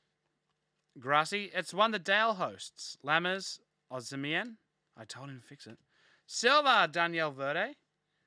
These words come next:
Red of Schutten. Uh, Vlahovic, Mosaic. Uh, Godin. And a Frula. Uh, Pitchmasters for Atalanta.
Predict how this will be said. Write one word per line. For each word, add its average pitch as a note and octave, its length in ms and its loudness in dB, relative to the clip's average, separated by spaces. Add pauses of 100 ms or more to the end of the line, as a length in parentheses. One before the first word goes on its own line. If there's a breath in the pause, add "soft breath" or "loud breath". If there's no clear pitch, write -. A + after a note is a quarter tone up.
(140)
Red G3+ 380 2
of C#3 160 -4
Schutten. A#3 560 -4 (600)
Uh, C3 260 -2
Vlahovic, F3 640 -2
Mosaic. C3+ 480 -6 (640)
Uh, A2 260 -12 (100)
Godin. F3+ 360 -6 (200)
And D#3 420 0
a D#3 260 2
Frula. A3 520 0 (800)
Uh, A2 420 -14 (380)
Pitchmasters A#2+ 560 -14
for G#2+ 160 -20 (100)
Atalanta. G#2+ 400 -20